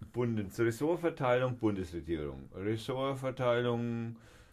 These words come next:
Ressort... Ressorts, Ressort, Bundesregierung, äh, Forschung, Österreich, Österreich?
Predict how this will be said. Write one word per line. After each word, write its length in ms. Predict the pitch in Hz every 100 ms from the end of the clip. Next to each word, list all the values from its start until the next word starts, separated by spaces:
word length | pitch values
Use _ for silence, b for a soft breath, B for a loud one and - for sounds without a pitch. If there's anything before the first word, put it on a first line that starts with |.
| -
Ressort... 1500 | 98 107 - - 117 127 131 131 135 135 135 139 139 135 135 127 B B B B - - _ - - - 92
Ressorts, 1080 | 107 110 110 117 135 143 147 151 - - - - - - - _ - -
Ressort, 760 | 92 - 117 127 127 131 131
Bundesregierung, 1120 | 110 113 120 117 117 117 117 117 120 123 123 123 b b b b b b b b b -
äh, 480 | 90 90 90 90 85
Forschung, 520 | 113 113 113 113 110
Österreich, 600 | 113 117 - 110 101 92 92
Österreich? 720 | 80 82 - 113 110 107